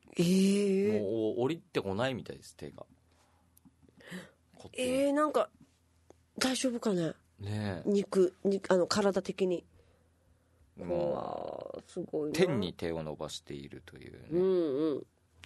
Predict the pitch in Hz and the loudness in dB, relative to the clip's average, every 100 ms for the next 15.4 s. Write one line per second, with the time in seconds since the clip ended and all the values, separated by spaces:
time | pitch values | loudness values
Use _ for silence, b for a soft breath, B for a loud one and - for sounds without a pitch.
0 | - - 87 - 71 65 65 - 95 117 | -20 -16 -14 -14 -16 -16 -20 -16 -12 -12
1 | - - - B B B - 233 320 339 | -12 -20 -20 B B B 2 6 8 8
2 | 381 330 370 320 370 392 339 359 381 247 | 6 8 6 6 6 6 6 6 6 6
3 | 208 190 170 180 180 160 156 143 208 185 | 6 4 4 2 2 2 0 4 6 6
4 | - 220 226 220 208 214 208 190 175 175 | 6 6 6 6 6 6 6 4 2 0
5 | B B B 214 185 180 - 220 285 247 | B B B -6 -6 -6 4 6 6 6
6 | 208 196 185 202 175 127 113 120 113 101 | 6 6 6 4 6 6 6 2 0 0
7 | 123 101 95 92 82 82 78 73 73 90 | 0 0 -2 -2 -6 -10 -8 -10 -12 -10
8 | - - 185 156 98 92 92 87 - 190 | -4 0 2 4 2 0 -4 -4 -2 -2
9 | 233 233 233 214 143 101 87 101 107 107 | 0 -2 -4 -2 -4 -4 -6 -8 -6 -4
10 | 127 101 80 73 67 190 196 185 170 151 | -2 -2 -6 -10 0 4 6 4 4 2
11 | 85 90 87 82 78 - B B B - | -2 -6 -4 -4 -6 -8 B B B 4
12 | 285 254 160 - 131 120 147 147 - _ | 4 4 0 -4 -8 -6 0 0 -2 _
13 | _ - _ - - - - 143 151 - | _ -20 _ -10 2 2 2 0 -2 -2
14 | 123 131 131 127 120 107 101 - - 90 | -4 -2 -2 -2 0 0 -2 -8 -8 -8
15 | 82 76 76 - | -8 -8 -10 -14